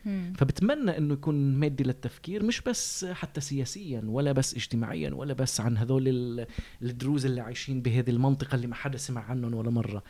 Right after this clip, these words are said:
Speaker 1: مم.
Speaker 2: هو أكثر كمان حتى، يعني، بالأساس هو سينمائيًا. بحب هالأسئلة أكثر، يعني.
Speaker 1: تمام. آخر سؤال عندي هو، حابب الناس تمشي من قاعة العرض حاسة إيه؟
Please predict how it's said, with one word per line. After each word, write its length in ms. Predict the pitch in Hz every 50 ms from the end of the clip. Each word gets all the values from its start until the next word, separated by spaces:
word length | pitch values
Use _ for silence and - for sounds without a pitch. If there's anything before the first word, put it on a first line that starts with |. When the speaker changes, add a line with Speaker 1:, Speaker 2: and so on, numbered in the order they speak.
| - -
Speaker 1:
مم. 180 | 214 196 190
Speaker 2:
هو 140 | 180 - -
أكثر 220 | 214 - - 214 208
كمان 220 | - 190 202 196
حتى، 460 | - - 220 - - 208 185 185 170 175 -
يعني، 240 | 151 151 160 165 - - - - - - - - - - - - - - - - - - -
بالأساس 600 | 135 135 143 143 135 - 165 185 208 - - -
هو 60 | 147
سينمائيًا. 580 | 139 - 135 117 110 110 - 113 95 98 95 92 - - - - - - - - - -
بحب 160 | - - 107 - -
هالأسئلة 520 | 110 104 - - - - - 95 95 -
أكثر، 300 | 95 - - - - -
يعني. 280 | - 82 - - - -
Speaker 1:
تمام. 280 | - 196 185 175 175 165 - - - - - - - -
آخر 220 | 277 247 - 262
سؤال 260 | 233 - 214 208 214 208
عندي 340 | 190 202 220 220 214 190
هو، 420 | 190 190 190 190 185 175 196 - - - - - - -
حابب 420 | - - 220 240 233 247 233 202
الناس 420 | 208 202 202 208 226 226 - -
تمشي 380 | - 226 240 254 - - 240 220
من 320 | 214 202 196 190 190 190
قاعة 260 | 196 - 214 208 202 -
العرض 320 | 202 185 180 190 208 226 208
حاسة 340 | 180 - 185 - - - -
إيه؟ 180 | - - 190